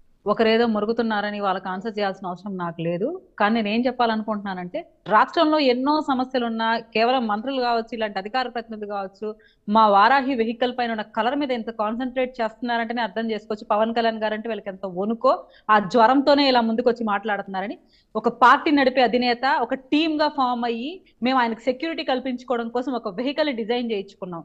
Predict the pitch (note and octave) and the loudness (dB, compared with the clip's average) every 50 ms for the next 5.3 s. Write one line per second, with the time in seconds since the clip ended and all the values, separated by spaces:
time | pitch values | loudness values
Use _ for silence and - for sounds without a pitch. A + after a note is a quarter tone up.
0 | _ _ - A3 A#3+ C#4+ C#4 D4 C4 B3 D#4 E4 C4+ B3+ A#3+ A#3 A3+ - C#4 C#4 | _ _ -2 0 0 2 2 0 0 2 0 2 2 2 2 0 0 0 -4 -2
1 | C#4 B3+ B3 C4+ C#4 B3 A3+ G3+ G#3 F#3+ G3+ G#3 - C4+ C#4+ D4 C#4 C4+ B3+ B3 | -2 -2 -2 -2 -4 -4 -4 -2 -2 -2 -2 -2 -4 -8 -6 -4 -4 -4 -2 -4
2 | A#3+ G#3+ G3+ - G#3 G3+ _ _ A#3+ A#3 G3+ - - - _ _ _ G3 A3 A3+ | -6 -8 -6 -8 -12 -12 _ _ 0 0 0 -2 -10 -20 _ _ _ 2 2 2
3 | A#3 B3+ D#4 D#4 D4 C#4+ C4+ C4+ C4 A#3+ A3 A3 G#3 G#3 - - A#3+ G#3+ A3 A3+ | 4 4 2 0 2 -2 -2 0 2 2 2 2 -2 -6 -8 -10 -8 -8 -4 -4
4 | C4 C4+ C4 C4+ B3 B3+ _ - A#3 A#3 A3+ B3+ A3+ A3+ G#3+ G#3 G#3+ G#3 - A#3+ | -4 -4 -4 -6 -8 -8 _ -2 -2 -2 -2 -4 -6 -6 -6 -6 -8 -4 -2 -2
5 | C4+ C4+ - - - A3 | -2 -2 -2 -2 -2 -2